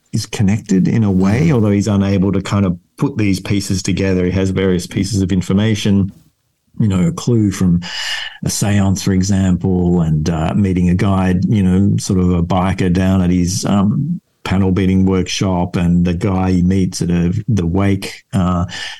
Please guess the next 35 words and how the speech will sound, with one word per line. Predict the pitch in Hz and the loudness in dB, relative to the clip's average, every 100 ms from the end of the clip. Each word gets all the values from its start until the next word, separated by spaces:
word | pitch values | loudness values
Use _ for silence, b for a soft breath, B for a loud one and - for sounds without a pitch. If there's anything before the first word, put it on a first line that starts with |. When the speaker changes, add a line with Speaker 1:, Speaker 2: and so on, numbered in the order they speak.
| - | -4
Speaker 1:
and | 98 | -2
he | |
sort | 107 131 | 0 -2
of | |
feels | - 113 101 | 0 0 2
like | 98 101 | 0 0
all | 95 | 0
these | 95 95 - | 2 0 0
things | 92 | 0
are | 85 | 0
connected. | 85 90 - 87 | 0 -2 0 -2
If | 85 92 | -2 0
only | 90 | 0
he | 85 90 | 0 0
knew | 87 92 92 90 92 | 2 2 2 2 2
how | 95 95 95 | 0 -2 -2
he | 95 | -2
could | - 98 | -4 -6
thread | - 90 85 | -2 -2 0
them | 85 | -2
together, | 85 95 87 85 82 | -2 -2 -2 -2 0
and | 85 | 0
that | 87 | 0
would | 92 | -2
sort | - 95 90 | -2 -2 -2
of | 80 | -2
solve | - 95 90 95 | -2 0 0 0
not | 131 127 | 2 2
only, | 95 92 87 | 2 2 0
I | |
guess, | 87 85 - | 0 0 0
the | 87 | 0
mystery | 90 - - 90 90 | 0 -2 -2 0 0
of, | 85 87 | 0 -2
um, | 82 85 85 | -2 -2 -4